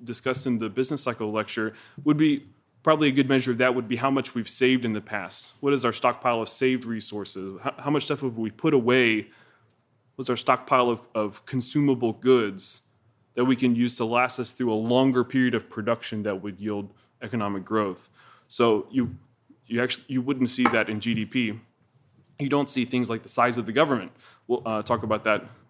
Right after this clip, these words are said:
more in point seven. Another issue with G D P is that consumption is exaggerated and international trade is understated. Uh, consumption is, uh, exaggerated because we've excluded all the spending on intermediate goods in the,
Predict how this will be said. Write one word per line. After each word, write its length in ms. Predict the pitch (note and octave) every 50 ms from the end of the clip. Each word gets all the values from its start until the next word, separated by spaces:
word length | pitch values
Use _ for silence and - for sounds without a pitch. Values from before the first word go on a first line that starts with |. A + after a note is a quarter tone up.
| _ _
more 260 | A#2 G#2+ G#2+ G#2+ G2+
in 280 | F#2 G2 F#2+ F#2 D#2+ - -
point 240 | _ B2 A#2+ G2+ -
seven. 380 | - C#3+ B2+ A#2 G#2 F#2 F2+ - _ _ _ _ _ _ - - _ - - - _ _ - - _ - _ _ _ _
Another 260 | - C3+ E3 F3 F#3+
issue 280 | E3+ E3 D#3+ - F3+ F3
with 120 | D#3 C#3+
G 120 | C#3 D#3 F3
D 120 | D#3 D#3+
P 160 | - - F#3
is 120 | F3 D#3+ -
that 180 | D3+ C3+ -
consumption 520 | - D#3 C#3+ C3+ - E3+ E3+ E3+ - F#3 E3+
is 140 | D3+ C3+ C3+
exaggerated 880 | B2 A#2+ A#2 C3 C3+ D3+ E3+ D#3+ D3 C3 B2+ B2 B2+ C3+ C3+ C3+ D3 C#3+ C#3+ - - - - - -
and 240 | B2+ B2+ B2+ B2+ C3
international 540 | C#3+ D3 D3+ D3 C#3+ D3 C#3+ - C#3 B2+
trade 380 | A#2+ - - - C#3 C#3 C#3 C3+
is 140 | C3+ A#2+ A#2+
understated. 800 | - C3 C3+ B2+ B2 A#2 - - - C3 B2+ B2+ A#2 G#2+ G#2+ G#2+ G#2 - - - -
Uh, 140 | - C3 B2+
consumption 600 | C3 - D3+ C#3 - G3+ G#3+ - A#3 G3+ E3+ D3+
is, 600 | - D3+ C#3 C#3+ C#3 C3 B2+ - - - - - _ _
uh, 140 | C3 B2 A#2 -
exaggerated 680 | C3 B2+ B2+ C#3+ D#3+ F3 G3 F3 F3+ D#3+ C#3+ C#3 C3
because 380 | B2 C3 B2 - C3 C3 B2+ -
we've 200 | C#3 C3+ B2+ A#2+
excluded 460 | C3+ B2 - - - F#3+ G3+ F#3+ E3+ D#3
all 120 | D3+ D3+
the 320 | C#3 C3+ B2 A#2+ A#2 A#2 -
spending 400 | - - - - C#3+ C#3+ C#3 C3
on 120 | B2+ A#2 G2
intermediate 480 | B2 B2+ B2 A#2+ A#2 A#2+ B2+ A#2+ B2
goods 460 | - A2 G2+ F#2 F2+ F#2 - - - -
in 120 | C#3 B2
the, 160 | A#2 A2+ G#2+